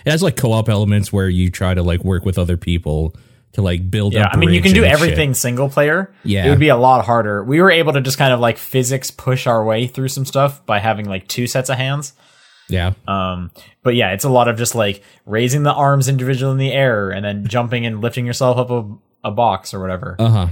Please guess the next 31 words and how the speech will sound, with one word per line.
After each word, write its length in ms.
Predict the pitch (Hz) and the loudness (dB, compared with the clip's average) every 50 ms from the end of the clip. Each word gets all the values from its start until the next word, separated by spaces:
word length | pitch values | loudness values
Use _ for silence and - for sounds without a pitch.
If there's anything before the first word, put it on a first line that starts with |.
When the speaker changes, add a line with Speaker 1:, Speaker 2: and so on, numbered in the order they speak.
| - - - | -6 -6 -2
Speaker 2:
We 80 | 143 170 | 2 2
got 100 | 180 180 | 2 2
to 60 | 165 | 0
the 80 | 156 143 | -2 0
castle 340 | - 151 139 139 143 151 | 2 2 2 2 0 -2
stage, 460 | 139 - 156 143 143 147 139 - 143 - | 0 2 4 4 6 4 2 0 -4 -6
and 260 | - 131 127 123 120 110 | -4 -2 -2 -2 0 0
the 120 | 131 123 | 0 0
amount 300 | 123 123 139 147 170 175 | 0 2 2 2 2 2
of 160 | 147 135 - | -2 -4 -6
platform 640 | - - 143 131 127 127 - - 143 139 139 139 135 | -2 0 2 2 2 0 -2 -2 0 2 2 2 0
precision 480 | - 120 107 - 131 123 113 123 127 120 | -2 -6 -6 -4 -2 -2 -2 -2 -2 -2
they 120 | 117 120 | -2 -2
required 680 | 113 104 - - - 110 107 110 117 120 120 120 127 - - - | -2 -4 -4 -4 -2 -2 0 0 0 -2 -2 -4 -8 -14 -12 -8
from 160 | 131 123 127 | -4 0 0
us 260 | 131 135 135 - - | 0 0 0 -4 -8
was 380 | - 120 101 107 101 92 - _ - | -10 -6 -6 -4 -4 -6 -10 _ -10
insane. 760 | 117 123 127 131 127 - - - 110 107 101 98 98 95 92 - - | -6 -4 -2 -2 -2 -2 -2 -2 -2 -2 -2 -2 -4 -6 -8 -8 -8
Speaker 1:
<laughs> 40 | - - - - _ _ _ _ - | -8 -8 -10 -12 _ _ _ _ -8
Speaker 2:
And 200 | 117 110 107 107 | -8 -6 -6 -4
we 100 | 110 107 | -6 -4
were 140 | 107 107 104 | -4 -4 -2
like, 300 | 107 98 98 98 - - - | -2 -2 -4 -4 -8 -10 -10
"I, 200 | 107 104 101 90 - - 107 | -8 -6 -6 -8 -10 -14 -16
we 80 | 104 98 | -14 -12
can't 240 | - 107 92 90 | -10 -10 -10 -10
play 140 | - 95 90 | -10 -10 -10
anymore 240 | 87 85 82 82 85 | -10 -12 -12 -14 -14
of 80 | 85 85 | -14 -14
this 140 | 82 - | -14 -14
game." 220 | - 87 85 82 | -14 -14 -14 -14